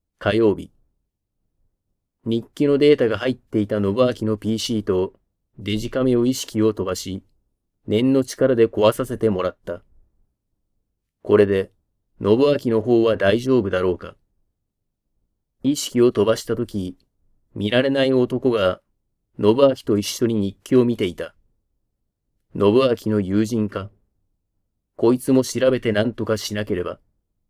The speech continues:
こんなことになるなら、信明がまだこっちの家にいるときに、洗脳しておくべきだった。日記のデータがなくなったからといって、安心はできない。やはり、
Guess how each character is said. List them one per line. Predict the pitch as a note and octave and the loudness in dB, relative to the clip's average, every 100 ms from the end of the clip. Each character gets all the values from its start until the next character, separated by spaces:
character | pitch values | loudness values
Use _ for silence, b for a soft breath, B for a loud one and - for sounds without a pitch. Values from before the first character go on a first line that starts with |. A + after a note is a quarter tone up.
| _ _ _ _ _ _ - | _ _ _ _ _ _ -2
こ | A2+ | 2
ん | B2 C3+ | 2 2
な | C3+ | -2
こ | C3 | 0
と | C3+ | 2
に | A2+ | 2
な | G#2+ | 0
る | A2 | 0
な | F#2+ | -2
ら、 | E2+ F2 _ _ _ _ _ - | -6 -10 _ _ _ _ _ -6
信 | G#2+ A2+ | 2 4
明 | C#3 C#3 - G#2+ | 6 4 2 -4
が | G2+ | -2
ま | A#2 | -2
だ | A2+ | -4
こ | A2+ | -6
っ | G2+ | -8
ち | - C3 | -4 0
の | C3 | 2
家 | C3+ C3+ | 2 2
に | G#2+ | 0
い | |
る | G2+ | 0
と | A#2+ | -4
き | A2 G2 | -4 -8
に、 | F#2 - _ _ _ _ _ _ | -8 -12 _ _ _ _ _ _
洗 | - A2+ B2 C3 | -6 -2 0 2
脳 | B2+ B2 | 2 2
し | - | -4
て | B2+ | -12
お | A#2+ | -10
く | C3 | -4
べ | A2+ | -4
き | A2 | -4
だ | F2+ | -6
っ | - | -8
た。 | - E2+ _ _ _ _ _ _ _ _ _ _ _ _ _ _ B2+ | -14 -14 _ _ _ _ _ _ _ _ _ _ _ _ _ _ -6
日 | A2+ - | -6 -6
記 | - C3+ | -4 0
の | C3+ | 4
デ | C3+ C3 | 4 4
ー | |
タ | A2+ | 0
が | A2 | -6
な | G#2 G2+ | -6 -6
く | A#2+ | -6
な | B2 | -6
っ | - | -8
た | C3 | -6
か | A#2 | -4
ら | A2 | -2
と | G#2+ | -2
い | |
っ | F#2+ | -4
て、 | _ G#2+ G2+ G#2+ _ _ _ _ _ _ | _ -4 -4 -6 _ _ _ _ _ _
安 | G#2 A2+ | -2 0
心 | A#2 - B2+ | -2 -2 0
は | B2 A2+ | 0 -2
で | F#2+ | -4
き | - | -8
な | F#2+ | -10
い。 | E2+ _ _ _ _ _ _ _ _ _ _ _ | -12 _ _ _ _ _ _ _ _ _ _ _
や | - F#2+ | -8 -6
は | G#2+ | -6
り、 | F#2+ | -8